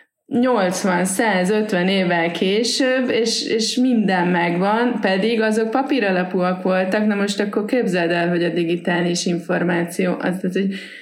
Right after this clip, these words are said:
mindent fognak tudni rólunk, mindent. Tehát, hogy mit vásároltál a neten, tehát mindent. Szóval, hogy ez egy kicsit azért félelmetes is.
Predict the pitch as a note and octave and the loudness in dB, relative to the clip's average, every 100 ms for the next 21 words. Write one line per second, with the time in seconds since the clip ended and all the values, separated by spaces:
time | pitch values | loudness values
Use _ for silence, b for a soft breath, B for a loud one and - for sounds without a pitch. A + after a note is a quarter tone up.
0 | B _ - G#3+ A#3 G#3+ F#3+ D3 D3 - | B _ -2 2 4 4 2 2 0 0
1 | D#3+ D#3 - - - F3 - E3 - - | 0 0 -2 -2 -4 -2 -2 0 0 0
2 | E3+ F#3+ D#3 - - - - - D#3+ E3+ | 2 2 2 0 0 -2 -2 -4 0 0
3 | G3+ G3+ E3+ E3+ F3 D#3+ D#3+ D#3+ D#3 E3+ | 0 0 0 0 0 0 0 0 -2 -2
4 | D#3 D#3+ F3+ F3 E3+ D#3+ D#3 D#3 - - | 0 0 0 0 -2 -2 0 0 -2 -4
5 | B - F#3 - F3 F3 F3+ E3+ C#3+ - | B -14 -12 -4 -2 0 0 2 0 0
6 | - - - B B B B B B B | -2 -4 -8 B B B B B B B
7 | - F3+ F3 F3+ G3 G3 G#3+ G3+ F#3+ F3 | -4 -2 0 0 0 -2 -2 -2 0 0
8 | F3+ F#3 F#3+ G3+ F#3+ F#3 F#3+ G3 G3 F#3 | 0 0 0 0 0 0 0 0 0 0
9 | F#3+ - F#3+ - - | 0 -2 -2 -2 -6